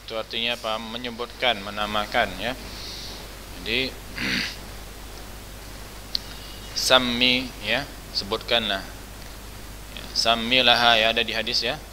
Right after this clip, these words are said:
Sebutkan nama Allah, ya, ketika kita hendak makan. Sammilaha,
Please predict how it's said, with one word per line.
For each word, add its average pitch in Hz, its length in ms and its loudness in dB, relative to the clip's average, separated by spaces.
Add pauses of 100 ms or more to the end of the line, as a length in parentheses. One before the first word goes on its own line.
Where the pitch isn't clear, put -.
(100)
Sebutkan 104 480 -6
nama 101 320 -4
Allah, 107 320 -2
ya, 101 160 -4 (240)
ketika - 240 -8 (400)
kita 107 160 -2
hendak 104 320 0
makan. 95 320 -6 (560)
Sammilaha, 107 960 0